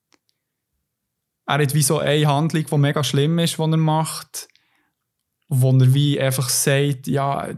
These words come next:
das muss ich machen für die Wissenschaft. Und Miss Coulter auf der anderen Seite, wo auch Kinder eigentlich, ja,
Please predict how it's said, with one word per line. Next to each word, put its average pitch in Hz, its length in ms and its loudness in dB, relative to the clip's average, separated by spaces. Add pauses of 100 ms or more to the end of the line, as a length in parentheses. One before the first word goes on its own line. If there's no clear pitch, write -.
(120)
das 139 240 -4
muss 156 280 0
ich 160 60 0
machen 147 420 -2
für 131 100 -6
die 123 160 -2
Wissenschaft. 147 760 -2
Und 127 240 0
Miss 127 220 2
Coulter 135 300 -2
auf 131 100 -8
der - 80 -4
anderen 139 200 0
Seite, 135 440 -4
wo 127 60 2
auch 131 440 -2 (400)
Kinder 151 760 0
eigentlich, 135 280 2 (200)
ja, 135 480 0